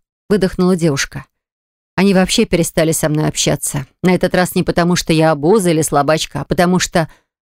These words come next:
утерла им носы. Мужчины не умеют радоваться чужим заслугам». «А как же Касьян?» удивилась я. «Зная его в жизни, не поверю, что он мог так отреагировать на успехи Елены.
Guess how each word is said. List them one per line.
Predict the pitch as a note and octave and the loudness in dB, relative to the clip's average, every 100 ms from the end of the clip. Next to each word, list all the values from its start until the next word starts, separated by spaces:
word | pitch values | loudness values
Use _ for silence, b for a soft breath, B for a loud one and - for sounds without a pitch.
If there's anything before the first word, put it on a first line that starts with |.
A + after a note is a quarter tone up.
| _ - | _ -2
утерла | A#3+ B3 F#3+ F3+ | 2 2 4 2
им | E3+ | 2
носы. | E3 D#3+ - D#3+ - _ _ _ - | 0 -2 -2 -4 -4 _ _ _ -2
Мужчины | E3 F3+ B3 A3+ | 0 2 2 2
не | D#3 | 2
умеют | D#3 D#3+ D#3+ | 2 2 0
радоваться | - D#3 D#3+ - D#3 | 0 0 -2 -2 -4
чужим | E3+ D#3 D#3+ | -2 0 0
заслугам». | E3 - D#3+ D#3 D3+ D3 _ _ _ _ _ _ _ _ _ - | 0 0 -2 -2 -4 -8 _ _ _ _ _ _ _ _ _ -4
«А | F3 - - | -4 -4 -4
как | G#3 | -2
же | F3+ | -2
Касьян?» | F#3 F#3+ - - D3 D#3 F#3 _ _ _ _ | -2 -2 -2 -2 -2 -4 -8 _ _ _ _
удивилась | E3+ E3+ F3 D#3+ D#3 - | -2 2 2 2 0 -2
я. | C#3+ D3 _ _ _ | -4 -4 _ _ _
«Зная | F3+ F#3 A#3+ C4 | -2 2 2 2
его | G3 F#3 A#3 | 2 0 0
в | |
жизни, | F3+ A3+ A3 | 0 0 2
не | F3 D#3 | 0 2
поверю, | E3 E3 F#3+ E3 | 0 0 0 0
что | - E3 | -2 -2
он | D#3 | -2
мог | D#3+ D#3+ | -2 -4
так | - F3+ E3 | -2 -2 -2
отреагировать | D3+ D#3+ D#3 C#3+ F#3+ F3+ - | -2 0 -2 0 0 0 -2
на | D#3+ | -2
успехи | D#3+ - E3 - E3 | -2 -2 -2 0 -4
Елены. | - E3+ D#3+ C#3+ D3 | 0 0 0 -2 -6